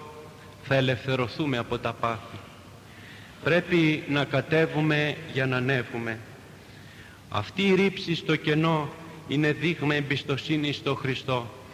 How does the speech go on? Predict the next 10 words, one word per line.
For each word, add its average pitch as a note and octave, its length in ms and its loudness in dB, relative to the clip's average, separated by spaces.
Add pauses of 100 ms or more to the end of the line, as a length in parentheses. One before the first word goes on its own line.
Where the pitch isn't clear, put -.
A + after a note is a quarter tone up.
(760)
Είναι D3 240 4
Αυτός E3+ 440 2
που E3 260 -2
θα D#3+ 80 6
έλθει E3 500 2
να D#3+ 140 4
μας D3+ 260 0
ανασύρει D3 720 0
και D3 80 0
ανυψώσει. C3+ 720 -2